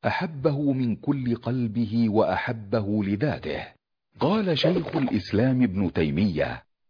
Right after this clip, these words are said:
"وليس في الوجود ما يستحق أن يحب لذاته من كل وجه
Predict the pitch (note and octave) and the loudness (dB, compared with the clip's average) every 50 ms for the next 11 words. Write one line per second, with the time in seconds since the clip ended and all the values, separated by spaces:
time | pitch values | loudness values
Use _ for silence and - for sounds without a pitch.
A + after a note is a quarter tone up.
0 | _ _ - - C3 - - G#2 D#3+ G3+ F#3 - F#3 D#3 - C#3 A#2+ A2 G2 F2+ | _ _ 2 6 6 6 8 6 4 2 2 0 -2 -2 0 0 0 2 2 0
1 | E2 D2+ A2 C#3 D#3 B2 A2 A2+ G#2 G2+ F#2 E2 D2+ C#2+ C2 - - - G#2 - | 0 0 2 2 2 2 2 2 2 4 2 2 2 0 -4 -6 -6 -6 -6 -2
2 | - D3 - - - A#2 - G2 G2 F#2+ E2+ E2 E2 - - C#3+ C3+ B2 G#2+ G2 | -2 -4 -4 -2 2 2 2 4 4 2 0 0 -2 -2 0 -2 -2 -2 0 0
3 | G#2+ F2 E2 D2+ B1 F#2+ A2+ A#2+ A#2 A2 - G2 F#2 F2 G2+ F#2+ F2 D#2 D#2+ D#2 | 0 0 0 -2 -2 0 2 2 2 0 -2 -4 -4 -2 0 -2 -2 -2 -4 -6
4 | D2+ - - - B2+ A#2 G2+ F2+ E2+ D#2 F#2 G2+ D#2 B1+ - C#2 C2+ A#1+ B1+ C2 | -6 -8 -2 -2 0 0 0 0 0 0 0 0 -2 -4 -6 -8 -6 -6 -8 -12
5 | - | -16